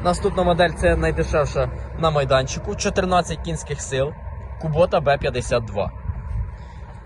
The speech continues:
Трактор невеликих розмірів. Фреза кріпиться на двохточкове кріплення, є боковий гідроциліндр.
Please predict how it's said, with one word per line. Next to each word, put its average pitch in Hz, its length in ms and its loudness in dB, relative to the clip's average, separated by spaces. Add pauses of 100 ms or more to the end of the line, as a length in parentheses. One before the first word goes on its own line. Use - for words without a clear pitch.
(160)
Трактор 127 340 0
невеликих 151 520 2
розмірів. 135 440 -2 (1500)
Фреза 151 340 2
кріпиться 143 440 -4
на 135 120 2
двохточкове 135 560 -2
кріплення, 139 440 -2
є 147 180 2
боковий 143 380 2
гідроциліндр. 120 680 -2